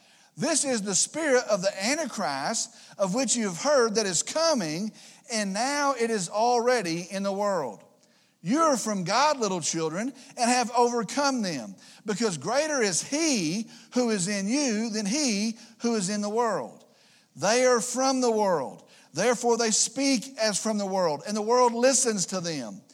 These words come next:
We are from God. He who knows God listens to us. He who is not from God does not listen to us. By this we know the spirit of truth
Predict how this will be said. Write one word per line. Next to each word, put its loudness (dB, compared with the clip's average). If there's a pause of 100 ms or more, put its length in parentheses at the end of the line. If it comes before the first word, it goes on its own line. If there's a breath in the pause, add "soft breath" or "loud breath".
(420 soft breath)
We 2
are 2
from -2
God. 2 (680 soft breath)
He 2
who 2
knows 2
God 0
listens 0
to -4
us. -4 (380 loud breath)
He 2
who 2
is 0
not 0
from -4
God -2
does 2
not -4
listen 0
to -6
us. -6 (420 loud breath)
By 2
this 0
we -4
know 2
the -4
spirit -2
of -2
truth -8